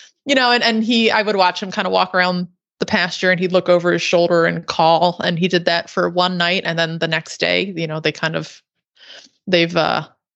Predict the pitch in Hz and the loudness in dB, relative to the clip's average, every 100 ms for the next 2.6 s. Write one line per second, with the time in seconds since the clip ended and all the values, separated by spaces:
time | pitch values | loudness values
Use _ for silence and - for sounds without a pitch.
0 | _ 220 233 220 208 208 190 185 185 175 | _ 0 2 2 2 2 0 0 0 2
1 | 180 180 180 175 165 156 - 160 151 147 | 0 2 2 2 0 0 0 -2 -2 -6
2 | - 156 156 165 160 160 | -8 -8 -4 -2 -2 -4